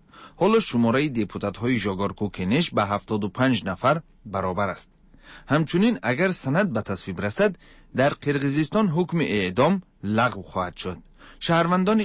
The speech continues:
قرقیزستان حق پیدا می‌کنند بدون گرفتن اجازتنامه گرد همایی‌های آسایشته برپا نمایند.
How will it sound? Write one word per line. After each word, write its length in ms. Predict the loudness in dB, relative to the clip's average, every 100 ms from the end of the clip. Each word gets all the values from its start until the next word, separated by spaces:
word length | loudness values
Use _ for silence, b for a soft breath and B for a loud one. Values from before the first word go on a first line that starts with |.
| 0
قرقیزستان 680 | -2 -2 -2 -2 2 0
حق 300 | 0 -2 -2
پیدا 280 | 2 2 2
می‌کنند 600 | 0 0 0 2 2 0 -6 b b -2
بدون 340 | 2 4 4
گرفتن 500 | 2 0 0 0 0
اجازتنامه 920 | 0 -2 -2 0 -2 0 0 4 2 0 b b 0
گرد 260 | 0 2
همایی‌های 540 | 0 2 2 2 4 4
آسایشته 640 | 2 0 -4 -2 0 0
برپا 360 | 2 -2 0 2
نمایند. 640 | 2 -2 -4 -6 -8